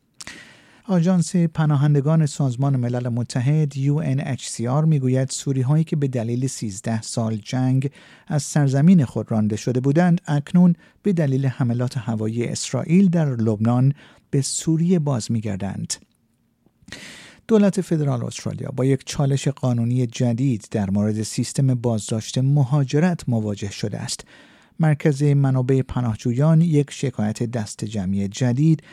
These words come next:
از طرف پناهجویان سودان جنوبی تنظیم کرده است و استدلال می‌کند که پناهجویان باید پس از تایید وضعیت پناهندگیشان از بازداشت آزاد شوند.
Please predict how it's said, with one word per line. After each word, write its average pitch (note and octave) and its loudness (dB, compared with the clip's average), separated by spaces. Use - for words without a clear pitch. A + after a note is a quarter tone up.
از F3 0
طرف C#3 -2
پناهجویان A#2+ -2
سودان A2 -2
جنوبی C3 0
تنظیم C3 2
کرده A#2+ -4
است C3 -2
و - -6
استدلال C#3+ 0
می‌کند G2+ -4
که A2 -6
پناهجویان B2 2
باید D3+ 2
پس - -8
از B2 -6
تایید C#3+ 0
وضعیت A2 -4
پناهندگیشان G#2+ -2
از B2 -2
بازداشت F#2+ -6
آزاد A#2+ -2
شوند. G2 -6